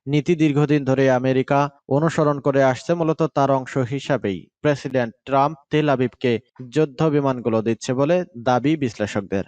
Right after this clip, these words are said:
লন্ডন থেকে প্রকাশিত দৈনিক আমশারকুল আওসাত পত্রিকার তেল আবিবের কয়েকটি সূত্রের বরাতে বলছে, গত সপ্তাহে মার্কিন প্রতিরক্ষা মন্ত্রী ইসরায়েল সফর করেন। সেই সময় তিনি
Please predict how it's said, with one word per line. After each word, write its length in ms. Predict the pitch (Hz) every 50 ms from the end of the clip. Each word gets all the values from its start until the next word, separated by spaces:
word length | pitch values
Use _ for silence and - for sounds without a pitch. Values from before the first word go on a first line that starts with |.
| _ _ _ -
লন্ডন 320 | 151 160 175 190 214 214
থেকে 300 | 190 - 208 196 - 208 208 208 202 202 - _
প্রকাশিত 540 | - 165 180 - - 208 - - - 160 - 175 165 139 120
দৈনিক 420 | - 143 147 156 160 170 180 160 - - - _ _ -
আমশারকুল 920 | 127 143 156 165 165 - - - 160 147 143 127 - - 151 147 143 139 139 135 127 - _ _ -
আওসাত 500 | 139 151 165 - - 143 117 110 - _ - - - - _ -
পত্রিকার 600 | 156 156 - - - 160 - - 160 135 127 151 180 - _ _ -
তেল 200 | - 170 175 190 -
আবিবের 380 | - 165 151 160 151 143 151 139
কয়েকটি 400 | - - 151 143 135 _ - 147 143 131
সূত্রের 520 | - - 165 156 - - - 156 151 147 139
বরাতে 380 | 120 131 131 131 123 - 131 123
বলছে, 320 | 110 120 123 113 - - 135
গত 240 | 131 131 127 123 - 135 131 127 123 - _ _ -
সপ্তাহে 480 | - - 170 156 - - 143 131 117 117
মার্কিন 400 | 123 127 139 143 - - 175 170 151
প্রতিরক্ষা 520 | - 170 160 - 170 156 143 - - 143
মন্ত্রী 240 | 139 135 127 - 139
ইসরায়েল 440 | 131 127 - - 139 131 131 127 123 - - 127
সফর 340 | - - 156 131 - 117 104
করেন। 260 | - - 98 95 95 92
সেই 220 | 107 - - 135 123 -
সময় 240 | 147 143 151 160 165 -
তিনি 200 | - 156 147 147